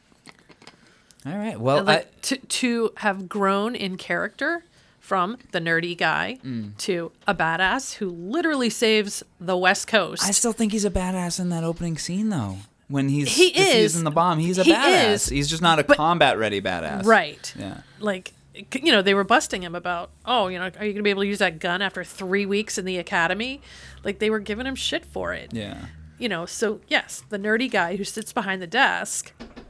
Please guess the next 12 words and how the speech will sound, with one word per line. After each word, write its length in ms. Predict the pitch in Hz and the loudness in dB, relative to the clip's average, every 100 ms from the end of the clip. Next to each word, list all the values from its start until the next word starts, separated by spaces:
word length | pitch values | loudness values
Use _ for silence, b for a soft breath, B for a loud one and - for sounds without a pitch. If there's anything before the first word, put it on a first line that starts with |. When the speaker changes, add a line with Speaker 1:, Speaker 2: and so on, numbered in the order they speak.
| - - | -20 -8
Speaker 2:
yes, 260 | 202 185 | -6 -6
he 100 | 202 | -8
defuses 440 | 175 165 190 180 170 | -10 -8 -6 -6 -4
bombs 400 | 160 147 170 185 | -6 -6 -8 -10
and 120 | 180 | -10
whatnot, 420 | 175 170 147 180 _ _ _ - | -10 -10 -10 -14 _ _ _ -8
but 220 | 170 170 _ _ _ | -8 -8 _ _ _
he's 300 | - - 190 | -14 -8 -4
not 220 | 202 185 185 | 0 -2 -2
a 60 | 220 | -6
combat 540 | 202 247 254 165 147 | -6 -6 -4 -4 -8
person. 460 | - 160 - 185 | -16 -14 -14 -14